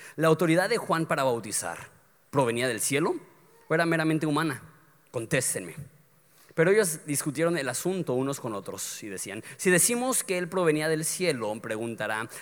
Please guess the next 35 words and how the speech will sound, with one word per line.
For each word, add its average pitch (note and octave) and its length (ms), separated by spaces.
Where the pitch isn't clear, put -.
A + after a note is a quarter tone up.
por C3 200
qué C3+ 200
nosotros B2 500
no B2+ 140
lo C3 160
creímos C3 480
a G#2+ 80
Juan. E2+ 320
Pero C3+ 160
si D3 160
nos C3+ 180
atrevemos C#3+ 500
a C#3+ 140
decir D3 380
que C#3+ 80
era C3 100
meramente C3+ 460
humana, B2+ 560
pues B2+ 240
tenían C#3 260
temor C#3+ 380
de C#3 140
lo A#2 200
que A2 60
haría A#2+ 160
la C3 100
gente, E3+ 320
porque A2+ 260
todos D3+ 280
creían D3 320
que A#2 80
Juan C3+ 160
era B2+ 120
un B2+ 100
profeta". A2+ 500